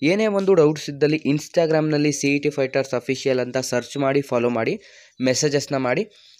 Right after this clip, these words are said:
ಇನ್ನಿತರ ಸ್ಪರ್ಧಾತ್ಮಕ ಪರೀಕ್ಷೆಗಳಿಗೆ ಮತ್ತು ಪೊಲೀಸ್ ಇಲಾಖೆಗೆ ಪ್ರಿಪರೇಷನ್ಸ್ ಏನಾದರೂ ಮಾಡ್ಕೊತಿದ್ರೆ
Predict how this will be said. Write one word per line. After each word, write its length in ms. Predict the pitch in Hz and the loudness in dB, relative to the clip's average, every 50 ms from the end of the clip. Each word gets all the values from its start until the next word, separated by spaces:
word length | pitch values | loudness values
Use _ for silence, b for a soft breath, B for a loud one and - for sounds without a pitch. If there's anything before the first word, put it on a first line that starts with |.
| b - | b -2
ಇನ್ನಿತರ 460 | 143 170 196 208 214 208 - 202 202 196 | 0 0 2 0 0 0 2 2 2 2
ಸ್ಪರ್ಧಾತ್ಮಕ 680 | 196 - - 156 147 139 147 170 165 165 170 156 156 | 0 0 0 0 2 2 2 0 0 0 -2 -4 -4
ಪರೀಕ್ಷೆಗಳಿಗೆ 720 | 160 - 143 135 127 - - 147 127 131 131 127 139 165 185 | -2 0 0 0 0 -2 -4 -2 0 2 2 2 2 0 0
ಮತ್ತು 300 | 165 131 123 - 175 135 | -2 -4 -4 -4 -6 -6
ಪೊಲೀಸ್ 420 | - - 139 147 147 147 - 143 | -2 2 2 2 2 0 -2 -2
ಇಲಾಖೆಗೆ 380 | 123 123 120 - 127 120 123 131 | -2 -2 -2 -2 -2 -2 -2 -2
ಪ್ರಿಪರೇಷನ್ಸ್ 640 | - - 123 113 - 117 120 110 - 117 113 - 120 | -2 -4 -6 -4 -2 -2 -2 -2 -4 -6 -6 -4 -4
ಏನಾದರೂ 240 | 113 113 110 107 110 | -2 0 0 0 0
ಮಾಡ್ಕೊತಿದ್ರೆ 920 | 110 107 101 - 117 120 131 160 165 156 117 98 117 - - - - _ | -2 -4 -4 -4 -8 -8 -6 -6 -4 -2 -4 -4 -4 -8 -18 -20 -20 _